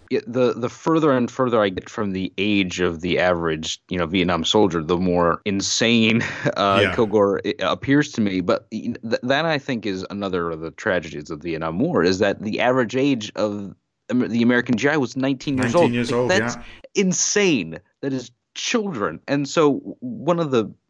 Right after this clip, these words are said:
Speaker 1: my favorite bits in this action scene is when, you know, this seemingly unarmed woman runs up to, um, a grounded Huey and tosses a sack of grenades into the Huey, and it explodes and everybody dies.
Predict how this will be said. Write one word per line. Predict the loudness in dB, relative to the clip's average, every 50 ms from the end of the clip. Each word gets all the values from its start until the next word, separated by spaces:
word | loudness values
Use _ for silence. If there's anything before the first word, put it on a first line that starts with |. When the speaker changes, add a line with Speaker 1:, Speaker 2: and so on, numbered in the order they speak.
| -4
Speaker 1:
my | 0 2 2 4 2 2
favorite | 2 2 0 0 0 0
bits | -2 -4 -4 -6 -12 -10
in | -8 -6
this | -6 -6 -6 -4
action | -4 -4 -4 -4 -4 -4
scene | -4 -2 -2 0 0 0 -2 -2
is | -2 -2 -2
when, | 0 0 2 2 2 0 -2 -4 _ -20 -20 -20 -20 -20 -16 -6
you | -2 0
know, | 2 4 2
this | 4 2 2 0 0 -2 -6 -6
seemingly | -6 -4 -2 2 4 6 6 6 6 4 2 2 2
unarmed | 2 2 4 4 4 2 2 0
woman | 0 0 0 2 2 0 0 -2 -4 -8 _ _ _ -12
runs | -8 -2 0 0 2 2 0 -2 0
up | 0 0 0 0 -4 -18 -16
to, | -14 -10 -6 -4 -2 0 0
um, | 2 2 0 0 -2 -4 -6 -12 -10 -10
a | -10
grounded | -6 -2 0 0 2 2 0 -2 -2 -6
Huey | -8 -4 -2 2 4 4 4 4 2 0
and | -2 -6 -6 -6
tosses | -4 0 0 0 0 -2 -12 -14 -12
a | -14
sack | -14 -8 -6 -6 -6 -6 -8
of | -16
grenades | -12 -10 -10 -10 -8 -10 -10 -10 -12 -14 -18 _ -20 -20 -20 -20 -20 -20 _ _ _ _ -6
into | -4 -4 -4 -2 -4 -2 0 2 2 2
the | 2 0
Huey, | 0 0 0 0 0
and | 0 -2
it | -4
explodes | -4 -6 -6 0 0 0 0 0
and | -2
everybody | -2 -2 -4 -4 -4 -4 -2
dies. | -2 -2 -2 -2 -4 -6 -12